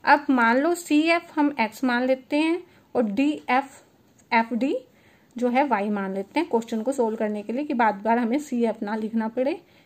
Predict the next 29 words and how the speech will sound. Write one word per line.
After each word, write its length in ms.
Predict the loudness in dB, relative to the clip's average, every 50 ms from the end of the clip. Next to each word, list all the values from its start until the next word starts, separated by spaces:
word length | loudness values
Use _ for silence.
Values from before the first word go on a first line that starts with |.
| _ -6
एफ़डी 380 | -4 -4 -2 -2 -2 0 2 2
ना 160 | 2 2 0
लिखना 280 | -2 -4 -8 -10 -10 -10
पड़े 260 | -10 -12 -12 -12 -12 -12
बस। 240 | -14 -16 -16 -20 -20 -20 -20 _ _ _ _ _ _ _ _ _ _ _ _ _ _ _ _ _ _ _ _ _ _ -20 _ -20 _ _ -10
अब 80 | -8 -2
सबसे 340 | 0 0 0 0 -2 -4
पहले 320 | 2 2 2 4 4 2 4
हम 240 | 4 2 0 0 0
देखो 220 | 0 0 2 2 0
समकोण 440 | 2 4 4 4 4 2 2 2 2
त्रिभुज 320 | 0 0 -2 -2 -4 -2
कौन 240 | -2 -2 0 0 0
सा 140 | 0 0 0
बन 120 | 0 -2
रहा 180 | -2 -6 -8 -8
है, 200 | -10 -12 _ _ _ _ _ _ _ _ _ _ _ _ _ _ _ _ _ _ _ _ _ _ _ _ 0
एक 260 | 0 0 0 0 -2
तो 60 | 0 2
बन 200 | 2 2 4 4
रहा 120 | 2 2
है 260 | 2 2 0 0 -2 -4
ईडीएफ़। 2000 | -6 -4 -2 0 0 0 -2 -4 -10 _ _ _ _ _ _ _ _ _ _ _ _ -8 -2 0 0 2 2 2 0 -2 -2 -4 -4 -4 -4 -4 -6 _ -20 -20 -12 -6
ईडीएफ़ 720 | -4 0 2 2 2 2 2 0 0 -2 -2 -2 -2 -4 -8 -4
के 140 | 0 0
अंदर 400 | 2 2 0 -2 0 -2 -2 -2 -4 -10 _ -20 -20 _ _ _ _ -2
हमें 420 | 0 2 4 4 4 2 0 -4 -6 -4
या 260 | 2 4 4 4 4
तो 340 | 2 0 -2 -2 -2 -4 -8